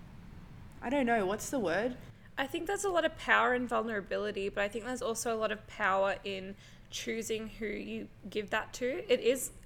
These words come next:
Speaker 2: like a gift. Like, your story, your trials, your, everything you're going through is special and it is to be treasured. And so I think it's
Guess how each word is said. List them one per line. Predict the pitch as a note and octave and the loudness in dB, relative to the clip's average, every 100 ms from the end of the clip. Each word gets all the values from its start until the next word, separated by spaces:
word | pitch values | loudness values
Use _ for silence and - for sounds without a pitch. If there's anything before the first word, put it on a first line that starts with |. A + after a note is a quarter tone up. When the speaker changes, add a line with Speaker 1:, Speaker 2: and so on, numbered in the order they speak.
| - | -4
Speaker 2:
like | A3 B3 | -4 -4
a | |
gift. | G#3 - - - - | -6 -6 -6 -8 -2
Like, | A#3+ A#3 | -2 2
your | A3+ | 0
story, | - - A3+ A3+ A3+ A3 A3 - - - - - | 0 0 2 4 4 2 -2 -10 -18 -20 -14 0
your | A3+ A3 | 0 0
trials, | - G3+ G3 G3+ G3+ G3+ G3+ | 0 2 6 6 4 0 -4
your, | G3 - - - - - - - - | -6 -8 -18 -20 -20 -20 -20 -18 -4
everything | A3 G#3+ A#3 A#3 A#3+ | 0 2 0 -2 0
you're | A3 | 0
going | G#3 G3 G#3 | 2 2 2
through | G3+ G3 A3+ | -2 -2 -2
is | G#3 G#3 | -2 -4
special | - F#3+ F3+ - A#3+ F#4+ - | -4 -2 -2 0 2 2 2
and | A3+ | 2
it | G#3+ G3+ | 0 0
is | G3+ G3 G3 - - - | 0 0 -2 -8 -10 -12
to | G#3+ | -8
be | G#3 | -8
treasured. | - G3 G3 A#3 A#3 | -2 0 2 0 0
And | A#3 | -4
so | A3+ | 0
I | G#3 | 0
think | G#3 A3+ | 0 -4
it's | G#3+ - - | -6 -8 -12